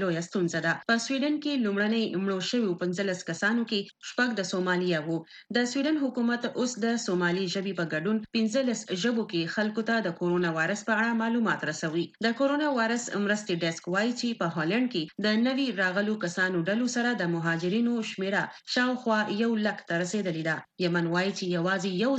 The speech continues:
ځل د ترجمې سره د مهاجرینو ملاتړ نه کیږي، بلکې دا ملاتړ به جاري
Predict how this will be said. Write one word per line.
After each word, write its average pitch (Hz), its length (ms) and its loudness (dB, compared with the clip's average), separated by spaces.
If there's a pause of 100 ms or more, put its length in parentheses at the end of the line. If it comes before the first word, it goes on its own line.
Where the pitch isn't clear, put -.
ځل 175 120 0 (160)
د 214 160 2
ترجمې 233 420 2 (100)
سره 254 160 2 (100)
د 196 140 -2
مهاجرینو 180 640 2
ملاتړ 170 320 0 (100)
نه 220 140 2
کیږي، 175 260 0 (200)
بلکې 175 240 2 (100)
دا 165 60 2 (100)
ملاتړ 170 400 2
به 214 180 2
جاري 190 240 2